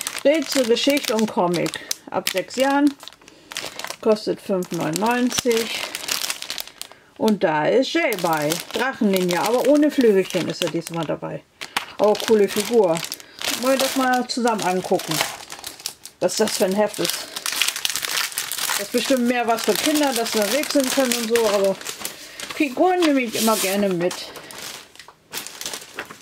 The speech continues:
So. Spielen, Rätseln, Lesen.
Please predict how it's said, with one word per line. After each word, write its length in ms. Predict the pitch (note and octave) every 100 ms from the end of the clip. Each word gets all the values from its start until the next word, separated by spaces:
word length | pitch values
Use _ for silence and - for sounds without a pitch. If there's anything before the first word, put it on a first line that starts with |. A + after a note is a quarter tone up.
| - - - - -
So. 400 | - E2 D2+ D2 - - - - - - - - -
Spielen, 400 | - A#3 C4 B3
Rätseln, 560 | G#3+ G#3+ A3 - G#3+
Lesen. 800 | G3 F#3 F#3 F3+ D#3+ D#3 D#3 D3